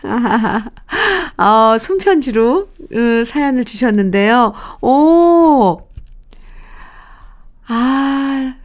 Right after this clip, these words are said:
횡성군 둔내면. 거기 이제, 어, 서로 이 겨울에 게이트볼 시합도 하고, 이렇게 함께, 음, 친분을 도모하면서,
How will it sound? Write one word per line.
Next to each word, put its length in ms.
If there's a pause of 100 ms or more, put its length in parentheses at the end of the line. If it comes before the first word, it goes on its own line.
횡성군 880 (160)
둔내면. 800 (480)
거기 540
이제, 500 (400)
어, 880
서로 600 (460)
이 100
겨울에 720
게이트볼 1160 (280)
시합도 480
하고, 640 (320)
이렇게 220
함께, 640 (720)
음, 380
친분을 520
도모하면서, 960